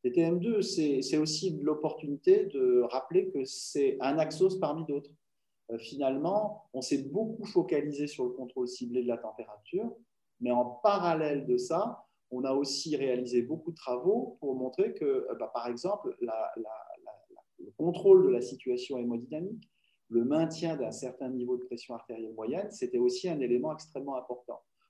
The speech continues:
On est même allé jusqu'à comparer des cibles de pression artérielle dans cette situation-là. Et aujourd'hui, euh, les recommandations sur la prise en charge post-arrêt cardiaque, elles, elles recommandent,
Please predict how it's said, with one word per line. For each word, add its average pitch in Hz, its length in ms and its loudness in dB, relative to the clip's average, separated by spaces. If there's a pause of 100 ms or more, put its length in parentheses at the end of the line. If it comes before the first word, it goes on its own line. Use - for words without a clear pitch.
(100)
On 117 100 0
est 143 80 4
même 165 140 2
allé 165 220 8
jusqu'à - 340 -2
comparer 185 640 2
des 165 120 0
cibles 160 480 -4
de 127 80 2
pression 123 400 -4
artérielle 127 520 -2
dans 110 100 -8
cette - 180 -10
situation-là. 123 840 -6 (500)
Et 120 260 4
aujourd'hui, 139 760 2 (400)
euh, 110 160 -4
les 120 160 8
recommandations 151 760 0
sur 143 600 -6
la - 120 -4
prise 120 200 -10
en 120 60 -8
charge 120 340 -10
post-arrêt 113 440 -6
cardiaque, 131 520 -4 (420)
elles, 113 440 0
elles 110 180 0
recommandent, 139 760 0